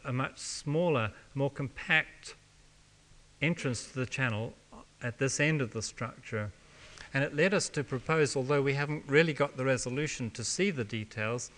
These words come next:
that this channel might open and close by a tilting and sliding motion of the subunits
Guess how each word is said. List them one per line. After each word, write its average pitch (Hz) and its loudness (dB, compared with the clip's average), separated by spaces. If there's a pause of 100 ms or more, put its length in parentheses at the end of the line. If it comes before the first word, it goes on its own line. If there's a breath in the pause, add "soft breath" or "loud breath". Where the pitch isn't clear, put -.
(340 loud breath)
that 135 -2
this 147 0
channel 151 0 (180)
might 135 2
open 160 4
and 135 2
close 123 2 (160)
by 127 -2 (320)
a 127 -4
tilting 170 0
and 131 2
sliding 147 4
motion 120 0 (120)
of 117 -4
the 120 -10
subunits 117 -2